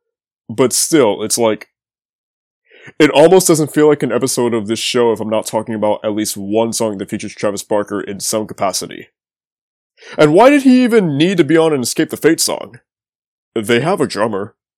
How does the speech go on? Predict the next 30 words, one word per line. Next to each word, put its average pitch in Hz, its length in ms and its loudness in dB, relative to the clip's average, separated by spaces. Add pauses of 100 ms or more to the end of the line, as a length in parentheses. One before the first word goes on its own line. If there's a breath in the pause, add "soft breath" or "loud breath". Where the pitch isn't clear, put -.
(640)
We're 156 200 4
just 226 320 0 (280)
giving 165 300 4
money 131 220 2
to 107 80 -10
Travis 110 260 -2
Barker 104 300 -4
now. 95 380 -10 (800)
I 127 120 0
almost 170 220 -2
said 151 120 0
Travis 120 340 -6
Scott 104 500 -4 (200)
there 120 260 -2
instead 113 240 -4
of 113 120 -8
Travis 104 360 -10
Barker. 127 580 -10 (920)
Anyone 165 300 -2
get 165 100 -6
the 160 80 -8
new 160 100 -4
Travis 147 360 -4
sixes? 151 540 -8 (960)
Those 123 420 -6
shits 147 300 -6
look 139 100 -6
like 131 160 -6
potato 107 320 -8
sacks, - 600 -6